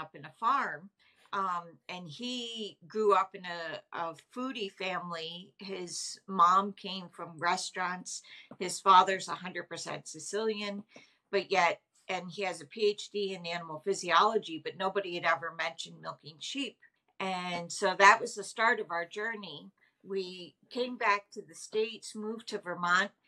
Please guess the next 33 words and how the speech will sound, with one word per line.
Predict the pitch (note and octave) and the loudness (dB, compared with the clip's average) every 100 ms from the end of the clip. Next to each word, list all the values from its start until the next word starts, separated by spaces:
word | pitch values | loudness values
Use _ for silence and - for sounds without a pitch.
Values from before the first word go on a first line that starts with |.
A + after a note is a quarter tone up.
| _ _ _ - | _ _ _ -8
and, | F#3+ F3+ F3+ F3 E3+ - | -6 -6 -6 -6 -6 -2
um, | F3+ F#3 F3 E3 D#3+ - _ - - _ G#3+ | 0 2 0 -2 -10 -16 _ -18 -18 _ -2
did | A#3 A#3+ | 0 0
research | G#3 C4 - A#3 G3 | -2 -2 0 0 0
and | G3+ F#3+ | -4 0
found | G#3+ A3 G#3 | 2 4 6
out | G3 G3+ - | 4 4 -8
that | G3+ - G#3 | -12 -4 -4
at | F#3 F3 | -4 0
that | G#3 C4 - | 2 2 -2
point, | A#3 G#3 F#3 | -8 -6 -8
the | F#3+ E3 | -12 -8
U | G#3+ A3 | -2 0
S | G#3 | 0
D | - G3+ F#3+ | -4 -4 -2
A | F3+ F3+ F3+ F3+ - - | -2 -2 -4 -6 -12 -6
figures | C4+ A3 G3+ G3 | -6 2 2 2
were | F#3+ | -6
showing | F#3+ G#3 G3 G3 F#3 F#3 | -6 0 0 0 -4 -6
that | F3+ | -4
over | F#3 F3 F3+ | -4 -6 -8
fifty | - A#3 - G#3+ | -4 -6 -4 -4
million | G3 F#3+ F3+ E3+ | -2 -2 -4 -6
pounds | F#3+ F#3 F#3+ F#3 | 2 2 2 -2
of | D#3+ | -6
sheep's | - A#3 - - | -6 -6 -8 -2
milk | F#3+ - | -2 -2
cheese | - G3+ F3+ E3+ - - - _ - | -2 0 0 -4 -8 -10 -20 _ -4
was | F#3+ | -4
being | - F#3 F3+ | 0 0 2
imported | F#3+ F#3 - G#3 F#3 F3+ | -2 -2 6 8 8 0
into | F3 E3+ - F#3 | -2 -6 -6 -8
the, | E3 D#3+ D3+ | -4 -6 -6